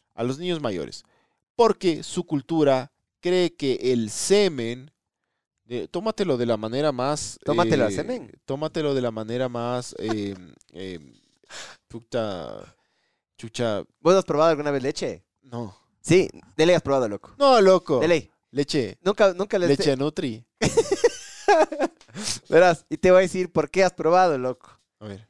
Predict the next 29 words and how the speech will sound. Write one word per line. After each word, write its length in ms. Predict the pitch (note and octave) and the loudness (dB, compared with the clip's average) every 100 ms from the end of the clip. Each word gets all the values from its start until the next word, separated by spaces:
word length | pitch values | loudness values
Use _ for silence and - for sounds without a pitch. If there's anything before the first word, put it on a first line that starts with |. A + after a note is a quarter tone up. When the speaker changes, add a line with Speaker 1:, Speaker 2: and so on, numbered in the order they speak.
| _ | _
Speaker 2:
¿Alguna 360 | - E3 G#3 G3+ | 2 4 4 4
vez 120 | F#3+ | 0
lo 60 | G3+ | -4
has 60 | |
terminado 360 | F#3+ D#3+ D#3 F3 | -4 -4 -2 0
en 60 | |
la 80 | D#3 | 0
boca 240 | C#3 F3 D#3+ | -2 -2 -2
a 40 | |
alguna, 260 | C3 C#3+ D3+ | -4 -4 -8
alguna 460 | C3 A#2+ A#2+ C#3+ | -4 -2 0 0
mujer? 380 | C3 - F#3 F#2+ - _ - - _ _ _ _ - | -2 0 0 0 -6 _ -20 -20 _ _ _ _ -14
Speaker 1:
Loco, 200 | G#3+ A#3 | -8 -4
no 120 | A3 | -2
me 80 | G#3 | 0
hagas 180 | D#3+ C#3+ | 0 0
responder 460 | C3+ - A2+ A#2 | -4 -10 -8 -6
ese 180 | A#2 - | -6 -12
tipo 220 | - - | -12 0
Speaker 2:
Bueno, 220 | D3 A2 | 2 4
Speaker 1:
de 60 | B2 | 2
Speaker 2:
bueno. 160 | C#3 A#2 | -2 -4
Speaker 1:
vergas, 160 | G2 | -10
loco. 220 | G2 - | -16 -2
Speaker 2:
Voy 100 | F#3+ | 4
a 60 | A3+ | 6
responder 480 | G3+ - D#3+ E3 D#3 | 4 2 2 2 2
yo, 220 | D3+ B2+ | 2 0
ya. 240 | A2 G#2 | -2 -6